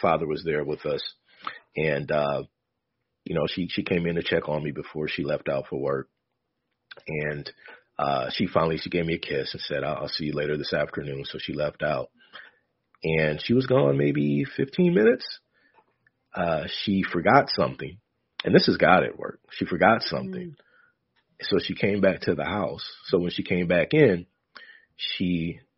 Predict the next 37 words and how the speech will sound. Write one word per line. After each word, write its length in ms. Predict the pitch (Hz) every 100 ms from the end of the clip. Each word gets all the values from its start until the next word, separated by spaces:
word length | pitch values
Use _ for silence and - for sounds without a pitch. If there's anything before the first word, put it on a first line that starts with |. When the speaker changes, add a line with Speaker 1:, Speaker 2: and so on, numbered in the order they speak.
| _ -
Speaker 1:
came 180 | 107 87
in 60 |
my 100 | 80
room 220 | 82 127
to 80 | 139
check 280 | - 131 -
on 160 | 73 67
me. 240 | 65 90 _ _ _ _ - _
I 120 | - 139
was 140 | -
purple, 340 | - 127 139 73
man, 280 | 73 78 82
and 160 | 78
my 140 | 78 78
eyes 320 | 101 104 95
were 100 | 82
rolled 280 | 85 85 78
back 220 | 82 85
in 80 | 69
my 140 | 65
head. 260 | 95 71 - _ _ _ _ _ - _ _
And 180 | 80 82
she 120 | -
screamed, 720 | 87 - - 90 139 85 - - _ _
and 80 | -
she 140 | - -
said, 300 | - - - _
"Jesse," 580 | - 196 190 - - 120 _
is 140 | - -
my 140 | 90 -
father. 320 | 107 101 - -
She 120 | -
said, 260 | - - -
"Come 260 | - 190
here. 380 | 196 160 90 - _
Justin 480 | 151 165 - 151 139
is, 200 | 123